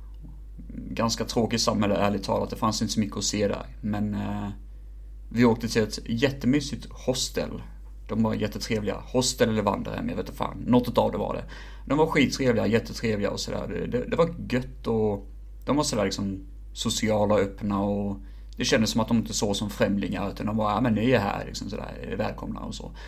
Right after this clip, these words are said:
Det, det var skitnice. Det var typ det enda positiva med Mora egentligen, att de var så sköna personer. Annars så fanns, eh, inte så mycket mer kul med det. Ja, just det, det var en, eh, <laughs> en person som jobbade på ICA, eh, som satt i kassan då.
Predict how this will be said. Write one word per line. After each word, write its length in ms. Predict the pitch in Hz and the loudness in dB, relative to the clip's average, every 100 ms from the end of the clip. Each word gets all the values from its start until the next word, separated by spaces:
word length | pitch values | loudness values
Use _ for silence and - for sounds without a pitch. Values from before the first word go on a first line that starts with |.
| - - - | -14 -8 4
Det, 140 | 143 | 6
det 80 | 143 | 6
var 120 | 190 | 4
skitnice. 580 | 170 107 117 127 - - | 4 2 2 -2 -4 -2
Det 60 | |
var 80 | 147 | -2
typ 160 | 160 - | 0 0
det 60 | |
enda 140 | 107 101 | 2 2
positiva 500 | - 113 123 113 101 | 0 -2 0 2 4
med 160 | 98 | 4
Mora 400 | 101 101 101 110 | 4 4 4 4
egentligen, 420 | 110 107 98 104 104 | 4 2 -2 -2 -4
att 240 | - - - - - | -6 -12 -14 -14 -2
de 80 | 107 | 0
var 80 | |
så 460 | 101 110 104 - 104 - | 2 0 -2 -4 -8 2
sköna 280 | 101 101 | 4 4
personer. 480 | 101 104 - 117 127 - - - - - | 2 0 2 0 -4 -10 -14 -14 -16 -8
Annars 200 | 104 110 | -2 0
så 100 | 110 | 2
fanns, 300 | 110 101 98 | 4 2 2
eh, 320 | 104 101 101 101 | -2 -2 -2 -4
inte 220 | - 113 110 | 0 2 2
så 60 | |
mycket 180 | 104 107 | 0 4
mer 220 | 101 98 | 2 2
kul 240 | - 107 107 | 2 0 2
med 180 | 98 | -2
det. 80 | 104 - | -2 4
Ja, 100 | 123 | 6
just 260 | 135 135 | 6 2
det, 80 | 117 | 2
det 60 | 110 | 4
var 160 | 107 | 4
en, 220 | 107 107 | 4 0
eh, 180 | 104 104 101 | -2 -2 0
<laughs> 1040 | 143 131 - - - - - - - - - | 0 0 -2 -12 -14 -14 -14 -14 -14 -12 -4
en 100 | 110 | 2
person 280 | 117 120 113 | 4 6 4
som 160 | 113 | 4
jobbade 280 | 107 101 101 | 4 4 2
på 440 | 101 101 101 101 101 | 2 2 4 4 4
ICA, 480 | 120 101 - 131 113 - - | 4 2 0 -2 -2 -4 -8
eh, 420 | - 95 98 101 98 95 - - - - | -4 -2 0 -2 -4 -8 -12 -14 -14 -12
som 120 | - 101 | -4 0
satt 220 | 104 107 | 2 2
i 40 | |
kassan 400 | 101 104 - 120 | 4 4 4 0
då. 140 | 110 | 0